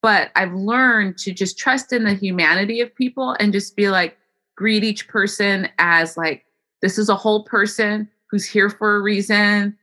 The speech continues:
and, and look to their humanity. And then I loosen up, and then you get outside of time. Like, you do. And that's what we saw, Mary, right? With the C A Cs, it's like,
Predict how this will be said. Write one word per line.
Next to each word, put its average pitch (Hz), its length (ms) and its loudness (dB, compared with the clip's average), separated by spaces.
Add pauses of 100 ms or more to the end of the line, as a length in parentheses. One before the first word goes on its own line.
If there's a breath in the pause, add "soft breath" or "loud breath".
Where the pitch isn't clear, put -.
(240)
and, 165 480 -2
and 170 300 -4
look 190 240 -2
to 220 140 -2
their 202 180 -2
humanity. 196 560 0
And 202 180 2
then 220 120 2
I 208 100 4
loosen 208 580 0
up, 190 380 4 (320 soft breath)
and 208 240 4
then 240 180 2
you 202 240 -2
get 494 260 2
outside 262 540 2
of 262 120 -6
time. 233 480 0
Like, 190 220 -2
you 214 140 0
do. 254 480 0 (280 soft breath)
And 240 140 2
that's 320 240 2
what 440 160 2
we 277 160 0
saw, 294 460 0
Mary, 196 280 0
right? 220 240 0
With 247 200 -2
the 214 300 2
C 269 320 -2
A 240 40 -2
Cs, 285 420 -2
it's 233 200 -4
like, 226 220 -2